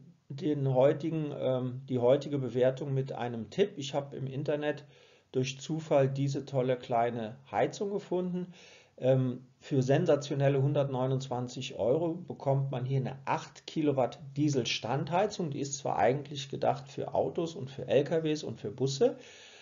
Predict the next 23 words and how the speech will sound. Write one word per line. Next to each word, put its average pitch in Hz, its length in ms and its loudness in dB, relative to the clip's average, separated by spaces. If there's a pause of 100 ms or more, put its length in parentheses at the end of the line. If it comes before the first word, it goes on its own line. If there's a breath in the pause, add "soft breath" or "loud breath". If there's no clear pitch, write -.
(360 loud breath)
aber 156 280 8
die 139 120 2
kann 156 200 0
man 147 360 0
mit 139 200 0
ein 139 120 0
bisschen 160 340 0
Modifikation, 135 840 0
also 131 180 2
ein 110 100 -6
bisschen 151 420 -2
handwerkliches 135 720 -2
Geschick 127 320 -8
braucht 160 420 4
man, 175 140 -2
damit 156 340 -4
man 139 160 0
die 139 260 0
in 135 100 -4
der 131 120 4
Wohnung 131 300 2
einsetzen 123 580 -2
kann. 127 380 -4